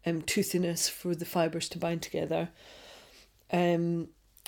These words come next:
and also durability. So where, uh, you know, I would question making something like a jumper out of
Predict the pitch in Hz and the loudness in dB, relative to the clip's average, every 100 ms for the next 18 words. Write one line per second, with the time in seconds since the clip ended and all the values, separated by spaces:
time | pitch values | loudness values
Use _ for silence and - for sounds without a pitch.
0 | - 190 - 190 185 196 175 190 175 175 | 2 4 8 8 8 4 4 4 4 6
1 | 180 170 - 175 160 - - - - - | 4 4 0 -2 -4 -8 -16 -16 -14 2
2 | - 214 208 196 220 220 226 226 220 - | 8 10 10 10 10 10 8 4 0 -6
3 | - _ _ _ _ _ - - - - | -18 _ _ _ _ _ -20 -10 -6 -6
4 | 131 - 226 202 175 190 196 - _ _ | -8 0 6 8 8 8 6 2 _ _
5 | - _ _ - - 240 220 - 226 208 | -20 _ _ -8 6 6 6 4 4 8
6 | 202 196 196 190 196 190 190 185 180 - | 8 8 4 4 2 0 2 2 0 -2
7 | - 175 180 175 - 170 - 175 175 - | -4 0 2 0 0 -2 0 0 0 4
8 | 175 175 | 4 4